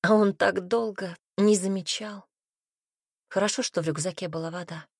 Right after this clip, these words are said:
Артур открыл бутылку и плеснул на себя газировки, растер по лицу, сжал голову руками. «А мама? Где же мама, папочка?» —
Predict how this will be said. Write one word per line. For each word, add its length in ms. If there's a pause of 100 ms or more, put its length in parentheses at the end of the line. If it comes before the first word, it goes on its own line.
(440)
Артур 360
открыл 360
бутылку 500
и 60
плеснул 520
на 80
себя 280
газировки, 800 (280)
растер 440
по 120
лицу, 500 (440)
сжал 380
голову 360
руками. 460 (800)
«А 160
мама? 440 (440)
Где 260
же 140
мама, 480
папочка?» — 640